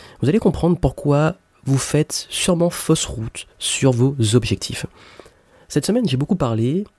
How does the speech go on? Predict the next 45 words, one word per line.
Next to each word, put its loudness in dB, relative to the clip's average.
notamment 0
dans -2
mon -4
contenu, 0
dans 0
mes 2
vidéos -2
sur -4
YouTube, -2
de 2
procrastination. 0
J'ai 0
fait -4
une -4
longue -2
série -2
de -2
vidéos 0
sur -6
la -8
procrastination, -2
l'autodiscipline, 0
l'art 2
de -2
se -2
motiver, 0
d'atteindre 0
les 2
objectifs. -4
Le 2
truc 0
qui -2
revient 2
le 0
plus -4
souvent, -2
et 0
là -2
où 0
beaucoup -4
ont -2
beaucoup -4
de -2
mal, -2
enfin, -10